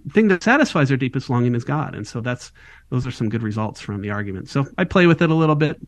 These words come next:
and I think, uh, because I think it's a strong argument that deserves, especially in this culture, so driven by a longing for unfettered desires, it's a, a, an argument that we should,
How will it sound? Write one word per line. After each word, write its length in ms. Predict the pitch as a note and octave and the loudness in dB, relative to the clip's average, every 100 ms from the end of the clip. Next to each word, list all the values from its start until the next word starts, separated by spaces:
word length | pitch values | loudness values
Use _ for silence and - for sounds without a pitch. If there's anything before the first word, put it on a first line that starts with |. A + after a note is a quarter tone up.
| _ | _
and 200 | C#3+ C3+ | 0 2
I 80 | B2+ | 2
think, 240 | C#3+ C#3 - | 0 -2 0
uh, 80 | C3+ | 0
because 260 | C3 C#3 C3 | 2 2 2
I 60 | |
think 180 | B2 C3 | 2 0
it's 160 | B2 B2 | -2 -4
a 60 | |
strong 300 | - C3+ B2+ | -4 0 2
argument 360 | A#2 A#2 A2+ A2 | 2 0 -2 -4
that 120 | A2 | -6
deserves, 500 | A2 G#2+ G#2+ G#2 - - - - _ | -6 -4 -4 -6 -12 -20 -20 -20 _
especially 640 | C#3+ - - F#3 - F3+ | -12 -4 2 2 4 2
in 540 | - C#3+ C#3 C3 C3 C#3 | 4 4 4 2 -2 -4
this 300 | B2 C3+ D#3 | 0 0 0
culture, 540 | - F#3+ G3 - A3 A3 | -2 -2 -2 -2 -2 -4
so 240 | - - C3+ | -6 0 0
driven 580 | A#2 A#2+ B2+ F#3 A3 - - | 2 2 4 2 2 -2 -2
by 160 | B2 | 0
a 100 | A#2 | 0
longing 440 | A2+ A2+ A#2 D3 D3 | 0 0 2 2 0
for 300 | B2 A2+ - | -2 -4 -2
unfettered 460 | B2+ B2+ C3 B2+ A#2 | -2 0 -2 -2 -2
desires, 560 | G#2+ G#2+ A2+ B2 B2 - | -2 -2 -2 -4 -6 -8
it's 260 | B2+ - - | -8 -8 -10
a, 80 | B2 - | -8 -8
a, 80 | A#2+ _ | -12 _
an 100 | C3+ | 0
argument 380 | C3+ C3+ C3+ B2+ | 2 4 2 0
that 160 | A#2+ - | -2 -2
we 100 | A#2 | -2
should, 400 | - A#2+ A2 | -2 -4 -6